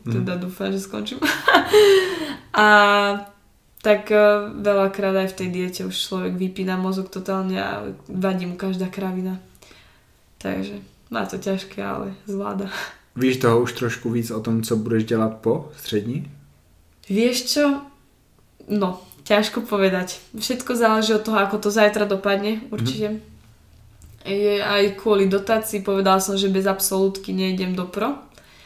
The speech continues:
Speaker 1: Mhm.
Speaker 2: To s-, neviem, či si pamätáš, ale som to zahlasila už niekoľkokrát.
Speaker 1: Hej.
Speaker 2: A, ale zase, keď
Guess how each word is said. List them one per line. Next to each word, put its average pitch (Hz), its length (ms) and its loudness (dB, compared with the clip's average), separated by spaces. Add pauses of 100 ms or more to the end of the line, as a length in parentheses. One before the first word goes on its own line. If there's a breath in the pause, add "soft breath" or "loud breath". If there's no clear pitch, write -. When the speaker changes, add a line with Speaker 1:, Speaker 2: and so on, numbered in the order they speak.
(160 loud breath)
Speaker 1:
Mhm. 98 220 -6
Speaker 2:
To 208 240 6
s-, - 360 -2
neviem, 220 240 4
či 196 140 0
si - 60 -6
pamätáš, 208 400 4
ale 196 100 8
som 196 140 -2
to 196 100 -2
zahlasila 196 640 4
už 190 100 0
niekoľkokrát. 196 840 0 (160)
Speaker 1:
Hej. 104 240 -2 (640 loud breath)
Speaker 2:
A, 196 160 0 (800)
ale 202 240 2
zase, 208 400 -2
keď 202 180 0